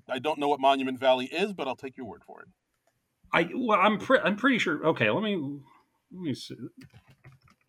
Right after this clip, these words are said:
Speaker 2: Talk a little more while I Google this, 'cause I'm now very curious if this is, uh, Monument Valley or not.
Speaker 1: Okay. Uh, so yeah, so at this point,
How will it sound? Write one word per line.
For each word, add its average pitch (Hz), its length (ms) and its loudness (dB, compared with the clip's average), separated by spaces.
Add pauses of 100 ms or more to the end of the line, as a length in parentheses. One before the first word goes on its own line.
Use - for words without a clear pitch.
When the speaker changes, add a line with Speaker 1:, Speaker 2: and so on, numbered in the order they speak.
Speaker 2:
Talk 254 180 10
a 262 40 8
little 226 180 8
more 202 220 8
while 156 160 12
I 160 100 12
Google 127 540 8
this, 104 260 6
'cause 110 200 -6
I'm 139 200 4
now 143 200 4
very 120 240 4
curious 95 420 -2
if 101 200 -12
this 95 180 -8
is, 90 240 -8
uh, 95 260 0
Monument 92 420 0
Valley 90 300 -4
or 85 100 -10
not. 85 260 -10 (360)
Speaker 1:
Okay. 151 400 -4
Uh, 185 420 12
so 220 160 6
yeah, 226 160 10
so 190 140 6
at 185 80 6
this 220 140 2
point, 185 320 2